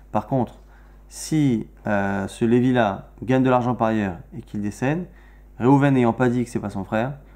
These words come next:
pourra hériter de sa part. Par contre, la part qui aura été donnée par Shimon, si le père est mort en premier et que Shimon a donné sa part, cette part-là reviendra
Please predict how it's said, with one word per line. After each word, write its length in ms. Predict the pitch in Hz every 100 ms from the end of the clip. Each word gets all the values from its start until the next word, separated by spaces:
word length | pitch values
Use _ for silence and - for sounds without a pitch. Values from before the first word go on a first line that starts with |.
| -
pourra 320 | - 113 131 -
hériter 280 | 120 110 117
de 60 | 110
sa 80 |
part. 240 | 98 156 160
Par 180 | 131 -
contre, 360 | 165 135 - - - - - -
la 220 | 120 131
part 480 | 139 151 135 104 85 - - - - -
qui 120 | 135
aura 200 | 120 123
été 140 | 123
donnée 200 | 135 143
par 160 | 143 127
Shimon, 400 | - 123 117 110
si 200 | - 123
le 120 | 117
père 160 | 131 123
est 60 |
mort 140 | 120 113
en 100 | 110
premier 240 | 117 113
et 40 | 104
que 40 |
Shimon 140 | -
a 60 | 117
donné 160 | 110 107
sa 160 | 104
part, 180 | 95 135
cette 180 | 139 110
part-là 280 | 104 113 139
reviendra 580 | 113 110 107 120 139